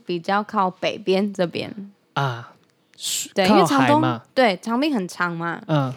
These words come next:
Speaker 1: 所以它靠的是比较属于靠花莲这边。
Speaker 2: 嗯，嗯，嗯。
Speaker 1: 然后如果你要到长滨的话，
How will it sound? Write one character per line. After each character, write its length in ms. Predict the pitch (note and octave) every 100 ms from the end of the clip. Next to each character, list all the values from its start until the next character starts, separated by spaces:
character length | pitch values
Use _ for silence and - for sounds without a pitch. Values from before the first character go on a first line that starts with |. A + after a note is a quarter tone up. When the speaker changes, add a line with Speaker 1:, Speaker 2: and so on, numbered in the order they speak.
| -
Speaker 1:
所 140 | -
以 80 | B3+
它 180 | A#3+ A#3
靠 260 | A#3 A3+ F#3
的 200 | E3+ E3+
是 100 | F#3+
比 160 | E3+
较 260 | E3+ F3 F3 - _ _
属 240 | - F3+
于 120 | E3+ E3+
靠 200 | A3+ A3
花 280 | A3+ G#3+
莲 260 | G#3+ E3+ F#3
这 180 | E3+ E3
边。 200 | E3 D3
Speaker 2:
嗯， 140 | E3+ C#3
嗯， 180 | C#3+ C3
嗯。 160 | C3+ C3
Speaker 1:
然 100 | A#3+
后 80 |
如 120 | C4+ A#3+
果 120 | A3
你 100 | F#3+
要 100 | F3+
到 180 | F#3 G3
长 300 | F#3 F3 E3
滨 220 | E3 F3+
的 140 | F3 E3
话， 340 | E3+ E3+ E3